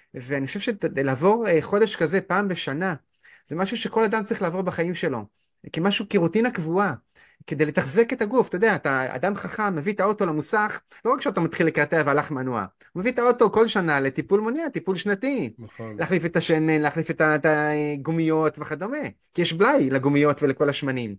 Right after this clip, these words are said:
Speaker 1: לא, אתה לא
Speaker 2: נכון.
Speaker 1: רוצה לנסוע עם שמן שרוף באוטו.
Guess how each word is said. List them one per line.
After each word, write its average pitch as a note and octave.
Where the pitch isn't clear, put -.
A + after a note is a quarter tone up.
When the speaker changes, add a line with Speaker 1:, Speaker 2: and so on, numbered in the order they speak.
Speaker 1:
לא, -
אתה D#3
לא -
Speaker 2:
נכון. F3+
Speaker 1:
רוצה A3+
לנסוע A3+
עם E3
שמן D#3+
שרוף C#3+
באוטו. A2+